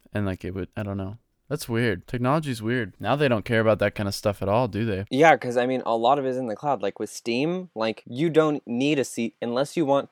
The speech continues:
Speaker 2: to be retro or something, you really don't need a C D drive because all of your games can be gotten off of Steam or downloaded from the internet. And same with music. Like, you can buy it off of iTunes or stream it with, like, Spotify or Apple Music. So C Ds have been sort of, like,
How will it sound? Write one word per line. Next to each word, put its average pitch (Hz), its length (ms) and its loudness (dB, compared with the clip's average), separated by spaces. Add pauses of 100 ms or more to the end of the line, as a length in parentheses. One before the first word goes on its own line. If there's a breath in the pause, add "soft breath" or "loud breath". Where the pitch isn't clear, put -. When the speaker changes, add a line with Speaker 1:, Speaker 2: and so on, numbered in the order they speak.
(120)
Speaker 2:
to 113 320 -2
be 117 160 2
retro 139 720 6
or 131 80 0
something, 139 400 -2
you 147 180 2
really 147 220 2
don't 123 220 2
need 117 140 -4
a 113 40 -4
C 107 200 -6
D 107 160 -2
drive 95 460 -4 (220)
because 104 520 0 (160)
all 123 180 6
of 131 60 2
your 123 120 -2
games 110 280 -2
can 110 140 -8
be 107 80 -2
gotten 104 300 -4
off 98 120 -6
of 107 80 -8
Steam 131 520 -2
or 113 120 0
downloaded 110 380 -2
from 110 160 -6
the 107 140 -2
internet. 101 420 -4
And 117 100 -6
same 131 200 0
with 107 100 -4
music. 113 340 -4
Like, 101 160 -4
you 110 60 -8
can 98 140 -6
buy 104 120 4
it 110 60 2
off 107 120 0
of 104 60 -6
iTunes 101 400 -4
or 101 60 -6
stream 101 240 -8
it 98 60 -4
with, - 100 -8
like, - 160 -6
Spotify 95 500 -2
or - 80 -6
Apple 101 220 -4
Music. 104 400 -8
So 95 340 0
C 147 280 0
Ds 135 240 -2
have 110 120 -2
been 110 140 -2
sort 104 220 0
of, - 60 -6
like, - 200 -10